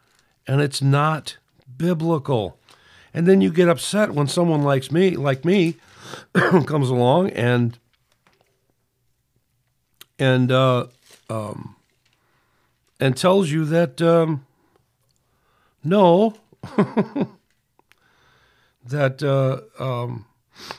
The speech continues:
that th-, this stuff is, is false teaching. And you get upset with me as somehow these, look, these people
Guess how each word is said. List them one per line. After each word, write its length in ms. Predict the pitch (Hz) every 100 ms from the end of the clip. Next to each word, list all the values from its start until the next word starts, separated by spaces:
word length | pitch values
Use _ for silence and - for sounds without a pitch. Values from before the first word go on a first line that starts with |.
| _ _ _ _ _ _ _ _ _ _ _ _ _ _ _ _ _ _ _
that 260 | 143 147 139
th-, 160 | 175
this 160 | 143 156
stuff 300 | - 175 -
is, 160 | 143 -
is 240 | 151 123
false 360 | - 170 170 -
teaching. 460 | 233 247 120 82 _ _ _ _ _ _ _ _ _ -
And 140 | 143
you 60 | 147
get 160 | 170
upset 300 | 165 - 233
with 140 | 214 135
me 300 | 110 85 - -
as 180 | - 123
somehow 400 | - 180 160 160
these, 240 | 147 139 - _ 202
look, 280 | 220 - _ _ _ _ _
these 200 | 226 247
people 580 | - 240 254 139 131